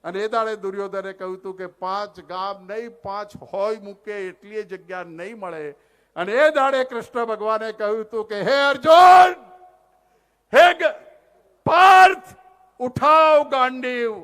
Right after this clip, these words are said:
અને રણનો ટંકાર કર. એ જ રીતે મંદોદરીએ કીધું હતું, રાવણના ભાઈએ કીધું હતું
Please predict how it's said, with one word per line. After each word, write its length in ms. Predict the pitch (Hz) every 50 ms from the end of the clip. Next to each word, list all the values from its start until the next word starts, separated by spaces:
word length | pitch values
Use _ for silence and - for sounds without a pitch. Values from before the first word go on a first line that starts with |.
| - _ _
અને 180 | 214 214 226 220
રણનો 460 | 208 196 196 202 208 208 208 208 202 202 196
ટંકાર 800 | 190 _ - 190 185 175 165 - 202 202 208 208 202 190 180 170
કર. 460 | - _ 175 175 170 165 156 147 135 131 147 _ _ _ _ _ _ _ _ -
એ 240 | 190 233 262 277 262
જ 140 | 214 247
રીતે 280 | 226 226 220 _ 220 220 220 214
મંદોદરીએ 800 | 208 185 180 190 202 202 233 254 254 254 254 247 233 226 220 214
કીધું 400 | 214 196 180 175 151 180 185 180
હતું, 260 | _ 165 156 151 139 151 160 170 _ _ _ _ _ _ _ _ _ _ _ _ _ _ _ _ _ _ _ _ _ _
રાવણના 540 | 180 233 285 302 320 320 320 320 320 320 320
ભાઈએ 420 | 302 220 240 262 302 339 359 359 359
કીધું 380 | 359 - 339 339 339 359 349 349
હતું 600 | 349 359 349 339 339 339 320 285 247 202 165 -